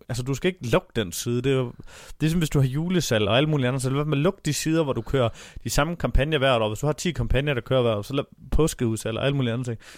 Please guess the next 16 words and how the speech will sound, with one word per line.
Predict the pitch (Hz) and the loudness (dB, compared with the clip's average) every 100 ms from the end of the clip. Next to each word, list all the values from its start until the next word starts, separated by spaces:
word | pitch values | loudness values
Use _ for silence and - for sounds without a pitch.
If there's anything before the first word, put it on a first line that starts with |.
| - | -10
Så | - | -8
lad | - | -6
være | - | -6
med | 143 143 | -2 0
at | |
lukke | 151 180 - | 2 0 -2
den | 120 | -2
underside | 123 143 - 123 117 | -2 -2 -2 -2 -2
imens. | 120 160 139 - - - _ _ | -2 -4 -6 -12 -14 -20 _ _
Bare | 175 160 | -2 0
sæt | - 151 | -2 -2
en, | 156 | -2
øh, | 160 131 117 127 120 | -2 -2 -2 -2 -2
øh, | |
sign-up | 117 170 220 127 - | 0 0 0 -2 -2
derpå. | 98 - 127 120 | -4 0 0 -2